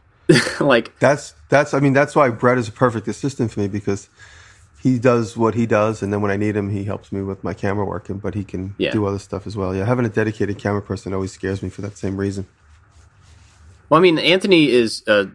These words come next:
Speaker 1: smart enough guy that he ha-, he always comes up with other stuff to do. He's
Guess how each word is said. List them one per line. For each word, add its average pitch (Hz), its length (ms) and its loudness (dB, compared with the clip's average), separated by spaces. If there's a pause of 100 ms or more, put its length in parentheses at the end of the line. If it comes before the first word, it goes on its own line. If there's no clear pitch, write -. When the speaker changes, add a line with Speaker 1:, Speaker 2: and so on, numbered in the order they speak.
(180)
Speaker 1:
smart 123 280 4
enough 107 220 0
guy 95 200 4
that 82 120 -2
he 113 160 2
ha-, 107 200 2
he 101 280 0
always 107 300 2
comes 104 200 0
up 95 120 -2
with 95 80 0
other 92 200 0
stuff - 240 -4
to - 80 -16
do. 87 360 0
He's 87 480 -6